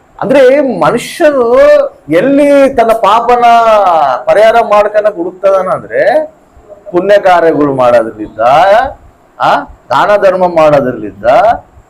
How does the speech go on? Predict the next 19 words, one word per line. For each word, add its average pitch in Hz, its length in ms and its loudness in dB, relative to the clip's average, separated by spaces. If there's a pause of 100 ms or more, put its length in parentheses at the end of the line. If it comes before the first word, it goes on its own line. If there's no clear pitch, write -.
(420)
ಏನಾಗ್ತದೆ 196 560 -2
ನನಗೆ? 170 400 -6 (1000)
ಪಾಪ 190 400 0
ಪರಿಹಾರ 170 340 2
ಆಗ್ತದೆ 151 460 -2
ಅಂತೇಳಿ 143 440 -10
ಮನುಷ್ಯನು 151 440 -10
ಅನ್ಕೊಂತವ. 143 640 -10 (680)
ಹೆಂಗಾಗ್ತದೆ? 165 720 -10 (960)
ಈಗ 139 60 0
ದೇವ್ರು 165 360 0
ಪರಿಶುದ್ಧನು, 104 760 -8 (800)
ಹೌದಾ? 113 420 -6 (1300)
ದೇವ್ರ 208 200 2
ಪರಿಶುದ್ಧನ 190 460 -2
ಆದ್ಮೇಲೆ 160 800 -4 (160)
ಇವ್ 151 80 -6
ನಾವು 190 540 2
ಪಾಪದಲ್ಲಿದೀವಿ, 127 1080 -4